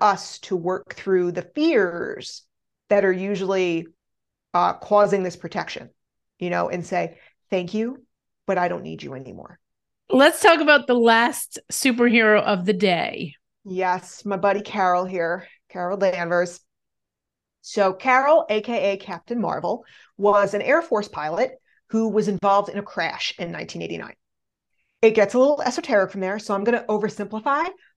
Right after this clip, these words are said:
Speaker 1: uh, majorly on this one so that no one listening throws their phone out the window. So in a skirmish after that crash, Carol destroys what she doesn't realize is an alien weapon.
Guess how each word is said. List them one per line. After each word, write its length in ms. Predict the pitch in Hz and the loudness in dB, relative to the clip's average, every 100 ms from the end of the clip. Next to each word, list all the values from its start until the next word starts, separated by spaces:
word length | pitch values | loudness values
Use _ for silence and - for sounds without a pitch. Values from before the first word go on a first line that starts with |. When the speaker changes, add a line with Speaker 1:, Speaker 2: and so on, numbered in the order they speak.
| _ | _
Speaker 1:
uh, 260 | 190 185 180 | 2 4 2
majorly 560 | 185 233 294 202 190 180 | 2 2 2 -2 -2 -2
on 60 | |
this 180 | 180 - | -2 -6
one 100 | 185 | -10
so 100 | - | -4
that 160 | 185 185 | -2 -2
no 100 | 196 | -2
one 180 | 190 | -2
listening 360 | 185 180 175 170 | -4 -8 -10 -8
throws 180 | 175 170 | -8 -8
their 120 | 165 | -10
phone 180 | 151 151 | -10 -12
out 160 | 123 | -14
the 80 | - | -12
window. 220 | 156 - - _ _ _ _ _ | -10 -10 -12 _ _ _ _ _
So 640 | - - - - 240 196 202 - - - - | -20 -10 -2 2 4 2 -2 -12 -20 -10 -2
in 100 | 269 | 2
a 120 | 320 | 2
skirmish 640 | 302 - 226 226 190 196 - | -2 -2 0 2 2 -2 -4
after 240 | 180 170 180 | -4 -4 -4
that 160 | 170 | -6
crash, 640 | - 247 233 - - - _ _ _ _ _ | -2 2 2 0 -10 -16 _ _ _ _ _
Carol 320 | - - 214 294 | -4 0 2 0
destroys 640 | 247 - 190 180 180 - - | -4 -6 -2 0 -2 -6 -6
what 240 | 175 - | -4 -4
she 240 | - 214 | -4 -6
doesn't 300 | 175 190 190 | -2 -2 -2
realize 580 | 180 180 180 165 156 165 - | -8 -4 -2 0 -2 -6 -8
is 240 | 175 170 | -8 -6
an 100 | 175 | -6
alien 440 | - 180 185 175 | -2 0 0 -2
weapon. 400 | 170 170 214 285 | -4 -4 -4 -10